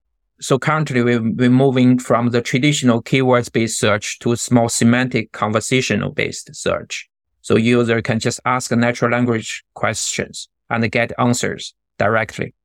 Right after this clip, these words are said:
straight away, instead of you return the hundred of the links result. We st-, each of, uh, we still go, have to go through the, each of them to find the answer by ourselves. And also the personalized recommendations, newsfeed,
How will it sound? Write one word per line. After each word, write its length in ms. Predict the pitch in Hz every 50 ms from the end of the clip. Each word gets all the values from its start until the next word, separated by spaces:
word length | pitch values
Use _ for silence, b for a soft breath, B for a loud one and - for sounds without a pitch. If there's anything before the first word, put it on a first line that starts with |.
| _ _ _ _ _
straight 420 | - - - _ - 117 113 113
away, 320 | 113 107 110 101 92 - -
instead 400 | - 123 123 - - 117 113 110
of 120 | 113 107 110
you 180 | 107 110 110
return 320 | 107 113 113 - - 127 113
the 80 | 113
hundred 420 | 110 - - 113 117 - 110 107 101
of 160 | 110 107 107
the 120 | 113 110
links 440 | 107 117 110 104 - - - - - -
result. 540 | 98 107 113 110 120 113 98 98 - - - _ _ _ _ _ _ -
We 100 | 113 110
st-, 280 | - - - - 90
each 240 | 95 123 127 - -
of, 120 | 123 107 117
uh, 100 | 107 - - _ -
we 120 | 131 123
still 280 | 117 - - - 127 123
go, 280 | 120 123 120 120 120 120 - -
have 180 | - 113 113 -
to 80 | 120
go 160 | - 113 110 113
through 260 | - - 117 104 107
the, 100 | 107 -
each 260 | - 120 143 147 -
of 100 | 123 113
them 240 | 110 107 92 101 123 - _ _ _ _ _
to 100 | - 117
find 240 | 110 - 127 120 113
the 100 | 104 -
answer 280 | 120 120 113 - - -
by 160 | - - 78
ourselves. 760 | - 110 107 113 110 - - 110 - - - - - - _ _ _ _ _ _ _ -
And 140 | 117 120
also 320 | 110 127 135 131 123 123 120
the 140 | 117 117 -
personalized 960 | - 139 135 - - 123 120 120 117 113 110 110 113 110 110 - - - 123
recommendations, 1000 | - 113 117 117 107 - 113 117 113 113 123 123 120 - 123 113 110 107 - -
newsfeed, 680 | 120 120 123 127 123 123 - - - 113 107 107 -